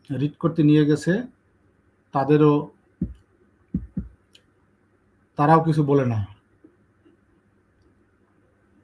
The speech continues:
তৃতীয় শিক্ষক সম্পর্কে এনটিআরসি এর মাধ্যমে যারা নিয়োগ পেয়েছিলেন,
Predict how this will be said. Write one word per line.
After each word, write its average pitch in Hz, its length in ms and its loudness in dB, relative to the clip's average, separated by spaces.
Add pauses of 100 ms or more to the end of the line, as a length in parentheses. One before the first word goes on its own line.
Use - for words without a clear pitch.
(2250)
তৃতীয় 165 260 0
শিক্ষক - 380 -6
সম্পর্কে 165 520 -2
এনটিআরসি 160 440 -2
এর 160 60 0
মাধ্যমে 160 320 -2
যারা 156 160 0
নিয়োগ 151 300 0
পেয়েছিলেন, 160 580 -2